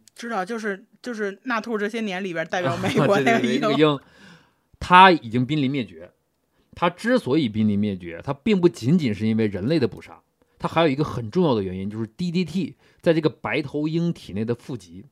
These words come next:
Speaker 2: 导致，就这种物质会导致白头鹰生下的蛋的壳是软的。
Speaker 1: 断子绝孙的农药，
Speaker 2: 它就，对，它就根本无法孵化繁衍后代。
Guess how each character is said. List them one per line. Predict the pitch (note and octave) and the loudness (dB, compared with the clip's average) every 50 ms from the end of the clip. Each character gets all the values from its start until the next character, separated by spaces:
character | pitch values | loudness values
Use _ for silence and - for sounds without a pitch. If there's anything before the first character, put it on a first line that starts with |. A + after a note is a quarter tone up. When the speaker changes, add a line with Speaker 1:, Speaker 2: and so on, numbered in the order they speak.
| _ _ _ _ - | _ _ _ _ 0
Speaker 2:
导 | D3 B2 G#2+ A2 | 2 2 2 0
致， | A2 - G#3 A3 F3+ - - _ | -2 -2 -2 -2 -2 -2 -4 _
就 | - E3 | -8 -6
这 | E3 - B3 G#3+ D#3+ | -2 0 0 0 0
种 | B2 G2+ F#2+ - - _ _ _ _ _ _ _ _ _ _ _ _ _ _ | -2 -8 -10 -12 -18 _ _ _ _ _ _ _ _ _ _ _ _ _ _
物 | - G3+ F#3+ D3 | -6 -2 -2 -2
质 | A2 A2 F2 - - _ _ _ _ | -2 -4 -10 -12 -14 _ _ _ _
会 | - - F3+ E3 | -6 -2 -2 0
导 | - - B2+ A2 - G2 | 0 0 -2 -2 -2 -6
致 | G2 B2+ D#3+ C#3 G#2+ - _ _ _ _ - | -6 -2 -2 -2 -2 -4 _ _ _ _ -6
白 | - A#2 D3 | -4 -2 0
头 | D3+ D#3+ D#3 D#3 | 0 0 0 2
鹰 | D#3+ D#3+ E3 D#3+ | 2 0 0 -2
生 | - - E3 D#3 | -2 -2 -4 -2
下 | E3 | 0
的 | D#3 C#3+ C3 | 0 0 0
蛋 | - - G3+ F#3 D3 | 4 4 4 4 4
的 | B2+ A2+ G#2+ | 2 -2 -4
壳 | - - - - - G#2 B2+ | -8 -12 -16 -12 -8 -6 -6
是 | C3 E3 | -6 -6
软 | D3+ A#2+ A2 F2 - _ E2+ | -8 -8 -10 -12 -12 _ -20
的。 | E2+ E2+ - _ _ _ _ _ _ _ _ _ _ _ _ _ - _ _ _ _ _ _ _ _ _ | -20 -20 -20 _ _ _ _ _ _ _ _ _ _ _ _ _ -20 _ _ _ _ _ _ _ _ _
Speaker 1:
断 | - C4 B3+ A#3 G#3+ | -4 -2 0 0 0
子 | A3 F3+ F3 G3 | 0 0 2 4
绝 | F#3+ G#3 G3+ G#3+ | 6 6 4 4
孙 | - C4+ B3+ C4 | 0 -2 -2 -2
的 | A#3+ G3+ | -2 -4
农 | F3+ D#3+ D#3 D#3+ | -4 -2 4 6
药， | G3 F#3 D#3+ | 6 6 6
Speaker 2:
它 | C#3 F3 | 6 6
就， | G3 G3+ | 4 4
对， | D#3 | 4
它 | C#3+ | 6
就 | C#3 | 10
根 | B3 B3 B3 B3 | 10 10 10 10
本 | G#3+ F#3 D3 B2 | 8 6 6 4
无 | A2 A#2+ D#3 | 4 -2 -2
法 | F#3+ - D#3 A2+ G2 | 2 2 2 2 0
孵 | G#2 - - E3 D#3 | -2 -4 -4 -2 2
化 | C#3 F3+ D3+ C3 | 4 4 4 4
繁 | - B2+ C3+ | 4 2 2
衍 | C3 G#2 | 2 0
后 | B2 B2+ | -2 -2
代。 | D3 D3+ - - | -4 -4 -6 -8